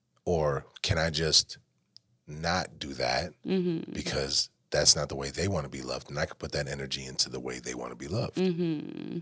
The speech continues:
Speaker 1: If that makes sense.
Speaker 2: Is it, like, is it a want or a need to be able to, uh, like, have this
Speaker 1: Sure,
Speaker 2: conversation
Speaker 1: yeah.
Speaker 2: with this person, essentially?
Speaker 1: Yeah, I got my other people.
Speaker 2: Y-, but yeah, that's
Speaker 1: I
Speaker 2: a
Speaker 1: have
Speaker 2: thing,
Speaker 1: you.
Speaker 2: dude.
Speaker 1: I
Speaker 2: I,
Speaker 1: have Jesse.
Speaker 2: I got my other soulmate. So
Speaker 1: Yeah,
Speaker 2: it's like,
Speaker 1: I got other people I could talk
Speaker 2: I
Speaker 1: to.
Speaker 2: get this from you,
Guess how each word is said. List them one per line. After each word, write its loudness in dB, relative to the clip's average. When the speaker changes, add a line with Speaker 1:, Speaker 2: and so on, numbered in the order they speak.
Speaker 1:
If -14
that -2
makes 0
sense. 0
Speaker 2:
Is 8
it, 10
like, 2
is -4
it 2
a 0
want 0
or -4
a -2
need -4
to -6
be -2
able -4
to, -2
uh, -8
like, -6
have 2
this -2
Speaker 1:
Sure, -6
Speaker 2:
conversation 6
Speaker 1:
yeah. 4
Speaker 2:
with -2
this -4
person, -4
essentially? -4
Speaker 1:
Yeah, 4
I 6
got 2
my 0
other -2
people. 0
Speaker 2:
Y-, 8
but 12
yeah, 12
that's 10
Speaker 1:
I 12
Speaker 2:
a 12
Speaker 1:
have 12
Speaker 2:
thing, 12
Speaker 1:
you. 6
Speaker 2:
dude. 8
Speaker 1:
I 8
Speaker 2:
I, 12
Speaker 1:
have 4
Jesse. 10
Speaker 2:
I 8
got 8
my 10
other 8
soulmate. 4
So 8
Speaker 1:
Yeah, 12
Speaker 2:
it's 12
like, 12
Speaker 1:
I 10
got 4
other 6
people 2
I 4
could -4
talk 6
Speaker 2:
I 12
Speaker 1:
to. 10
Speaker 2:
get 8
this 4
from 4
you, 0